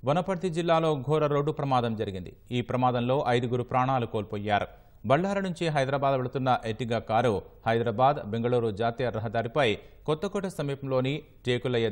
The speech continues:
దర్గా వద్ద రోడ్డు పక్కనున్న చెట్టుకు బలంగా ఢీకొట్టింది. ఈ ఘటనలో ఇద్దరు చిన్నారులు, ఇద్దరు వృద్ధులు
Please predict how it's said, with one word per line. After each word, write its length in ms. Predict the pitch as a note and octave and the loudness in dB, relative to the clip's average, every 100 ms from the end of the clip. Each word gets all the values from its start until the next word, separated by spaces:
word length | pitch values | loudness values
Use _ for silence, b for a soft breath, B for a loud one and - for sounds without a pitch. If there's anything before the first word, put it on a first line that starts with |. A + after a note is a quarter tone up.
| A2 | 0
దర్గా 240 | A2 A2+ | 0 0
వద్ద 220 | G#2+ G2+ | 0 0
రోడ్డు 340 | C#3+ A#2+ A#2 B2 | 2 2 0 0
పక్కనున్న 440 | B2+ B2 A2+ G#2+ - | -4 -4 -2 -2 -4
చెట్టుకు 260 | G#2+ - | -4 -4
బలంగా 380 | A#2 A2+ A#2+ A2+ | -2 -2 0 -2
ఢీకొట్టింది. 580 | G2 A2 A2+ G2+ G#2+ G2+ - b b b | -2 -4 -6 -6 -4 -4 -4 b b b
ఈ 80 | D3 | -2
ఘటనలో 340 | F3 F#3+ G3+ G3 C#3+ | 0 0 -2 -2 -2
ఇద్దరు 260 | B2+ C#3 B2+ | 0 0 -2
చిన్నారులు, 420 | C3 C3+ C3 C3+ C#3+ A#2 | -2 0 0 0 -2 -2
ఇద్దరు 200 | G#2+ A#2+ | -2 -2
వృద్ధులు 380 | A2 G#2+ C3+ | -2 -2 0